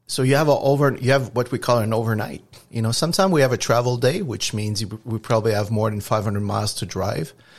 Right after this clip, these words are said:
You know, in, in the, in the East or in California, there's enough cities that you can do a lot over, overnight. But if you look at the map of America, the Northeast is very populated. You know, you, it's pretty much Chicago East,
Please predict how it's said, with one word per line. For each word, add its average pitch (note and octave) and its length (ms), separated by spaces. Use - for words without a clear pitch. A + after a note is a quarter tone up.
You C3 80
know, G#2 140
in, C#3+ 220
in F3 160
the, D#3+ 200
in E3 120
the C#3 200
East E3 240
or C3 60
in B2 80
California, C3 600
there's G#2 240
enough B2 220
cities A#2 480
that F#2+ 160
you G2+ 80
can G2+ 180
do G#2 160
a - 20
lot G2+ 180
over, G2+ 340
overnight. G2+ 480
But G2 220
if - 80
you D3 80
look F3+ 140
at C3 140
the A#2+ 80
map A2 480
of A2+ 120
America, B2+ 720
the G#2 100
Northeast C3 540
is A2 120
very A2+ 180
populated. A2 760
You A2 120
know, A2+ 100
you, A2 120
it's - 220
pretty G#3+ 200
much C#3+ 200
Chicago B2+ 680
East, - 580